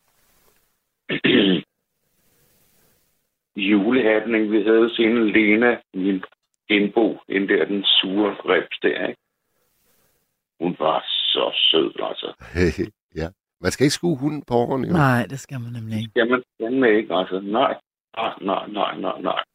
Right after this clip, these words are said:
Speaker 1: Nej. Det, fuck,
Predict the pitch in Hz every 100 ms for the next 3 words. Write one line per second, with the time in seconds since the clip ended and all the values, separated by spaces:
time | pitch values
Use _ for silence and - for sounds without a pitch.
0 | _ _ _ _ _ _ _ _ _ _
1 | _ _ _ _ - 104 117 - _ _
2 | _ _ _ _ 120 110 110 107 104 95
3 | _ _ _ _ _ _ _ _ _ _
4 | - 143